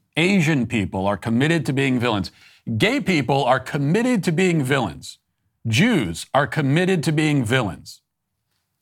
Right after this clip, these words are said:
Literally any other group at all in that sentence, and it becomes the sort of statement that her career cannot survive. And we haven't even he-, heard the worst of it yet, not even close. Perhaps more troubling, given her profe-, for her profession,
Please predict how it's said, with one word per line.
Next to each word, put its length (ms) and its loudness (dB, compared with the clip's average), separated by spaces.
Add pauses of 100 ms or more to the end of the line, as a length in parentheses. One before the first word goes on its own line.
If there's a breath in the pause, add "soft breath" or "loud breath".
(140)
Literally 580 2 (240)
any 240 2
other 160 2
group 300 -6 (720)
at 240 4
all 460 2
in 140 2
that 180 2
sentence, 520 -6 (180)
and 100 2
it 80 2
becomes 340 0
the 80 -2
sort 220 0
of 60 -4
statement 360 0
that 100 2
her 140 0
career 480 0
cannot 560 0
survive. 560 -4 (1000)
And 100 2
we 60 2
haven't 220 0
even 180 -2
he-, 160 -4
heard 220 -2
the 60 -2
worst 300 -2
of 80 -4
it 120 -8
yet, 200 -8 (100)
not 160 2
even 160 0
close. 400 -4 (1000)
Perhaps 260 2
more 180 0
troubling, 440 2
given 180 0
her 120 0
profe-, 300 -2
for 140 -6 (160)
her 120 0
profession, 640 0